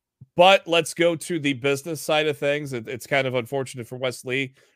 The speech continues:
Wes Lee, a great talent in N X T. Uh, hell, I, I got a, I got an idea right now for you, Jose. Uh,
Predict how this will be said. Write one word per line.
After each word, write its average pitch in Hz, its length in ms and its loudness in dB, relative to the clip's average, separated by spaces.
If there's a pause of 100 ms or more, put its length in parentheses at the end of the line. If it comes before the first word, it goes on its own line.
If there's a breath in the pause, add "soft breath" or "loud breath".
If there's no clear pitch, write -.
Wes 127 240 0
Lee, 127 180 0
a 110 80 -6
great 127 360 -2
talent 143 400 0 (140)
in 117 120 -10
N 120 140 -6
X 113 200 -6
T. 123 320 -6 (340 soft breath)
Uh, 107 180 0
hell, 156 340 8 (140)
I, 180 160 2
I 175 120 2
got 185 200 4
a, 143 180 0
I 156 60 0
got 185 160 2
an 143 80 -4
idea 156 400 0
right 143 220 0
now 131 200 0
for 123 200 -6
you, 117 100 -2
Jose. 117 480 -4 (680 soft breath)
Uh, 117 400 2